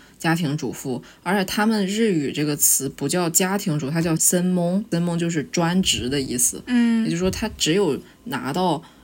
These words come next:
Speaker 1: 足够让她精致生活的这个钱，然后她去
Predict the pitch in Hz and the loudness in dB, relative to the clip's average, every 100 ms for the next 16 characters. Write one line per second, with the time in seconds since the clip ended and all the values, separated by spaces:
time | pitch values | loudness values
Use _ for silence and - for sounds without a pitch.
0 | - - 127 165 196 170 175 175 180 190 | -10 -8 -4 0 2 2 0 0 2 2
1 | 208 185 160 165 185 190 120 101 135 160 | 2 2 2 2 0 0 -2 -2 0 0
2 | 156 - - - - 117 175 127 151 151 | 0 2 0 -2 -6 -4 -2 0 -2 0
3 | 156 - 160 | 0 2 2